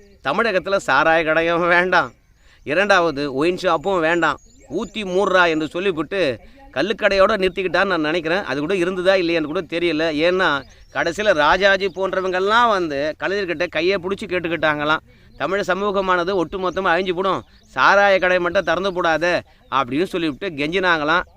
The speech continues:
கடைசியில கலைஞர் அவர்கள் சொன்னாராம், "சுத்தி வந்து தீ எரிந்து கொண்டு இருக்கிறது, நாம மட்டும் எப்படி அமைதியா இருக்க முடியும்? அதனால நாமளும் வந்து பாத்தீங்கன்னா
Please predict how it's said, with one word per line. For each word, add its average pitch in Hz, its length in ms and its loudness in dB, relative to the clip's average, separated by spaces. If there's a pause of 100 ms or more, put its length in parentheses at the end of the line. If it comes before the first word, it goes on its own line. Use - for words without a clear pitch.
(120)
கடைசியில 156 460 -2
கலைஞர் 185 380 -2
அவர்கள் 175 260 -4
சொன்னாராம், 170 480 0 (580)
"சுத்தி 240 520 -4
வந்து 247 360 2 (920)
தீ 247 200 -4
எரிந்து 233 300 0
கொண்டு 202 200 -2
இருக்கிறது, 160 440 -2 (340)
நாம 202 380 2
மட்டும் 226 320 -2 (100)
எப்படி 202 200 -2
அமைதியா 185 340 2
இருக்க 175 220 -2
முடியும்? 156 440 -2 (440)
அதனால 190 400 2 (640)
நாமளும் 190 480 0
வந்து 220 180 -4
பாத்தீங்கன்னா 170 520 0